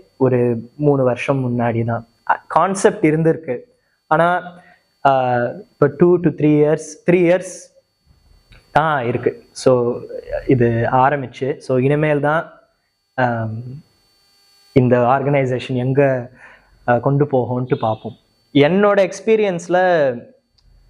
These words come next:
நிறையா, என்னோட ஸ்கூல் பசங்களுக்கு, என்னோட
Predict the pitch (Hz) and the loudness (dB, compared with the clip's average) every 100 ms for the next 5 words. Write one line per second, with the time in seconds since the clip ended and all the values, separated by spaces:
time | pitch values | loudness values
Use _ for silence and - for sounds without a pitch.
0 | _ _ _ _ 143 139 175 190 165 - | _ _ _ _ 0 2 2 0 -2 -4
1 | 147 151 170 160 156 - 185 185 - 131 | 0 2 2 2 0 0 0 0 -2 -4
2 | 143 135 127 131 131 139 135 | -4 -6 -6 -6 -4 0 0